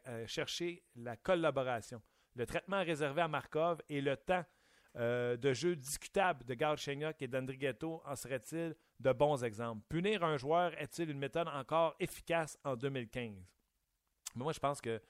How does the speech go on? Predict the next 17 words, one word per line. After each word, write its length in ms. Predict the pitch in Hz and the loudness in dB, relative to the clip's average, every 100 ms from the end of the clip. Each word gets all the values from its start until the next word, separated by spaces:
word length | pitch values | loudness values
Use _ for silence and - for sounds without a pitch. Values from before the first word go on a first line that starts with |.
| _ _ _ - | _ _ _ -4
le 140 | 113 | -2
temps 200 | - 123 | 0 -2
de 40 | |
glace, 240 | 107 131 135 | 0 -2 -2
c'est 80 | 123 | -4
pas 120 | 120 | -2
mal 160 | 127 117 | -2 -4
tout 140 | 139 | -8
ce 60 | - | -10
que 80 | |
tu 120 | 117 - | -10 -8
peux 140 | 127 | -6
contrôler 380 | 117 107 113 127 | -6 -6 -6 -6
encore, 460 | 113 104 123 123 110 | -6 -6 -4 -2 -4
euh, 260 | 104 98 95 | -6 -8 -10
comme 200 | 113 110 | -8 -6
entraîneur. 540 | 104 - 101 107 135 | -8 -10 -10 -8 -10